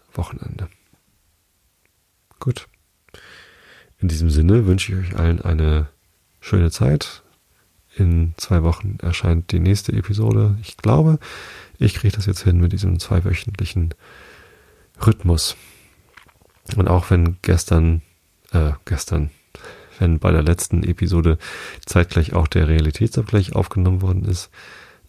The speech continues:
ähm, da gibt's halt keinen so festen Rhythmus, was Realitätsabgleiche angeht. Aber selbst das ist dann ja kein Problem mehr, wenn, wenn der Realitätsabgleich zufällig auf den Dienstag fällt, wo dann auch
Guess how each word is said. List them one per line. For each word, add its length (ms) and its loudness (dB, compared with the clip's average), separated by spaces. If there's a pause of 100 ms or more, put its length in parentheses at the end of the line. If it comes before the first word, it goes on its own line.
(140)
ähm, 480 4 (680)
da 360 2
gibt's 380 -4
halt 160 2
keinen 240 2
so 140 4
festen 360 -2
Rhythmus, 500 0
was 220 -4
Realitätsabgleiche 920 0 (680)
angeht. 640 2
Aber 120 2
selbst 280 2
das 140 2
ist 140 -6
dann 80 4
ja 100 2
kein 220 0
Problem 440 2
mehr, 160 2
wenn, 640 -2
wenn 380 0
der 180 0
Realitätsabgleich 800 0
zufällig 460 0
auf 140 -2
den 200 2
Dienstag 420 0
fällt, 380 0
wo 80 4
dann 180 4
auch 280 0